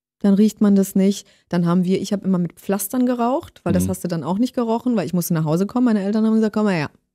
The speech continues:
Speaker 1: Hände anhauchen.“ War nix, ne?
Speaker 2: <laughs>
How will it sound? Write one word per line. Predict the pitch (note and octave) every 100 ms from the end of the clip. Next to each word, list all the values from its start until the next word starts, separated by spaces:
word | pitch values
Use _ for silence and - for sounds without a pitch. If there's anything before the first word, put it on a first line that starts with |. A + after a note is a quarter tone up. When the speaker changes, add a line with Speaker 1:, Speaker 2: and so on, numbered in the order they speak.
| _
Speaker 1:
Hände | - G#3+ G#3 G#3+ G3+ _ _ _ _
anhauchen.“ | G#3+ A3 F#3+ G3+ G3+ G3 G3 - _ _ - - _ _ _ _ _
War | D4 B3+
nix, | C3 -
ne? | C#3 E3+ C#4+
Speaker 2:
<laughs> | E3+ D3+ -